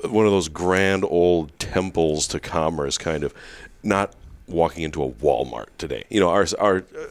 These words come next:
Speaker 2: our standards are so low compared to what
Speaker 1: Yeah.
Speaker 2: they were. Um, you look at architecture of the time. You think, think of something like the Chicago World's Fair.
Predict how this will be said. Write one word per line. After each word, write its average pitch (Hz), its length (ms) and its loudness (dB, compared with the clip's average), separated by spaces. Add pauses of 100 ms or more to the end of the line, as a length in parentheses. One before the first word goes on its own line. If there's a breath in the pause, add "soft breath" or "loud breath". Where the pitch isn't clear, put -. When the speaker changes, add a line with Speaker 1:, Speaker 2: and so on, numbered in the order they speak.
(120)
Speaker 2:
our 113 160 4
standards 82 600 0
are 80 60 -2
so - 400 2
low 76 300 0
compared 76 420 -4
to 73 80 -4
what 73 140 -2
Speaker 1:
Yeah. - 20 -14
Speaker 2:
they 73 120 -2
were. 69 260 -4 (600 loud breath)
Um, 80 380 0
you 117 140 4
look 104 160 4
at 92 160 2
architecture 87 680 -2
of 73 60 -4
the 71 80 -6
time. 71 420 -6
You 80 120 -6
think, 92 420 -2
think 95 180 0
of 85 80 -4
something 90 260 -2
like 80 200 -4
the 78 140 -4
Chicago 82 440 -2
World's 78 360 -2
Fair. 78 520 -2